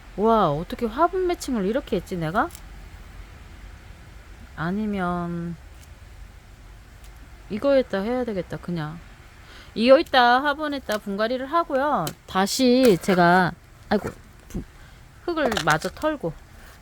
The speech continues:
다른 데다가 뭐 심는 한이 있어도 그냥 여기에다 심어야 될 것 같아요.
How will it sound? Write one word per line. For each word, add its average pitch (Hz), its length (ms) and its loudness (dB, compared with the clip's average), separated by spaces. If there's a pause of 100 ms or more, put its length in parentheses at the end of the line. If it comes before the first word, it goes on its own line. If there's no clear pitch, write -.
다른 233 320 2
데다가 214 360 0
뭐 165 180 -2
심는 311 460 -2
한이 311 260 2
있어도 175 760 0
그냥 262 280 2
여기에다 180 400 -2
심어야 311 420 -2
될 208 120 -2
것 160 120 -8
같아요. 131 380 -6